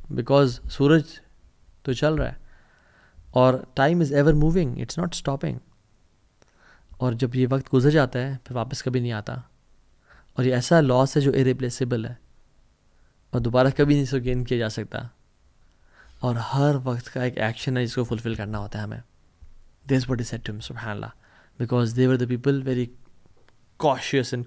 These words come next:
conscious of their time। हम सहाबा के बारे में जो सोचते हैं ना,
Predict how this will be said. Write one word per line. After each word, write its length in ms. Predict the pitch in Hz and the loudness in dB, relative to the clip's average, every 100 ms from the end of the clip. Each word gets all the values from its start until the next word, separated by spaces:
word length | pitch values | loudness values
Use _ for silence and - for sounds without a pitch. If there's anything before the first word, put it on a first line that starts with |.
| - | 2
conscious 540 | 139 131 - 127 - | 2 2 0 -2 -2
of 80 | 120 | -6
their 220 | 123 117 | -6 -8
time। 200 | 110 117 120 - - - - - _ _ _ - - - - - - - - - - _ _ _ _ _ _ _ | -8 -10 -10 -10 -10 -14 -20 -20 _ _ _ -16 -16 -14 -16 -14 -14 -14 -18 -20 -20 _ _ _ _ _ _ _
हम 520 | 117 131 143 139 - - - - - | -2 2 2 2 -2 -10 -18 -20 -2
सहाबा 340 | 127 123 135 | 2 4 4
के 100 | 131 | 4
बारे 180 | 131 131 | 4 2
में 80 | 131 | 0
जो 60 | |
सोचते 380 | 123 123 123 143 | -2 -4 -2 -2
हैं 80 | 131 | -2
ना, 180 | 131 | -4